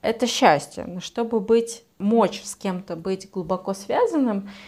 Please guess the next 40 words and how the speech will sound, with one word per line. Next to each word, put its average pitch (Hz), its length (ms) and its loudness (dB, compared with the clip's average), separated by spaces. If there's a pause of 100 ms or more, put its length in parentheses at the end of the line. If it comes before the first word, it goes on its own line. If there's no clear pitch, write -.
(200)
нужно 226 480 0
иметь 208 260 -4
возможность 226 920 -2 (280)
быть 254 380 4
полностью 220 480 -2
представленным 180 840 0
в 160 60 -12
отношениях. 170 760 -6
Ну, 190 100 -12
то 190 120 -12
есть - 180 -10
показывать, 208 920 0
какой 202 400 -8
ты 196 160 -12
на 165 140 -12
самом 160 460 -8
деле, 220 520 0 (440)
и 196 60 -10
не 185 120 0
бояться 196 560 -2
отличаться, 202 760 -10
и 143 140 -12
верить 214 440 -4
в - 60 -20
то, 320 140 0
что - 180 -6
ты 214 200 -4
будешь 196 440 -6
принят. - 420 -8 (460)
А 170 80 -8
в 160 80 -8
это 220 220 -4
можно 214 540 0
верить 240 500 0
только 220 300 -4
если 196 420 -8
знаешь, 190 480 -2
что - 240 -8
второй 175 420 -4
человек 180 640 -2